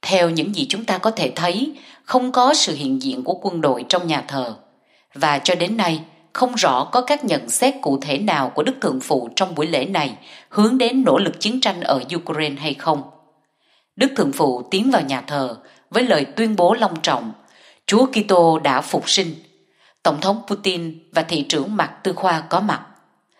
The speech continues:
Trong video, có nhiều góc nhìn cho thấy sứ thần tòa thánh tại Liên bang Nga, Đức Tổng giám mục Giovanni De Aniello và người đứng đầu Tổng giáo phận Mẹ Thiên Chúa tại Mạc Tư Khoa, Đức Tổng giám mục Pavel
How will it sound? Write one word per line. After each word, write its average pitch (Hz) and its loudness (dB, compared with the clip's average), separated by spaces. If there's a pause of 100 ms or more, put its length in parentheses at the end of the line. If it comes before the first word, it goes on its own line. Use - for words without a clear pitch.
(280)
Trong 190 2
video, 170 2 (280)
có 285 4
nhiều 202 2
góc 262 2
nhìn 147 -4
cho 175 0
thấy 185 -6
sứ - 0
thần 139 -2
tòa 135 0
thánh 196 -2
tại 127 0
Liên 156 -4
bang 151 -2
Nga, 151 -2 (540)
Đức 254 2 (100)
Tổng 135 4
giám 226 0
mục 165 2 (100)
Giovanni 175 4 (540)
De 170 4
Aniello 165 2 (680)
và 165 0
người 165 2
đứng 254 2
đầu 151 4
Tổng 143 0
giáo 233 4
phận 143 -2
Mẹ 135 -2
Thiên 180 -8
Chúa 190 0 (100)
tại 143 0
Mạc 139 -4
Tư 175 -2
Khoa, 165 2 (580)
Đức 254 -2
Tổng 139 2
giám 220 2
mục - 0
Pavel 175 2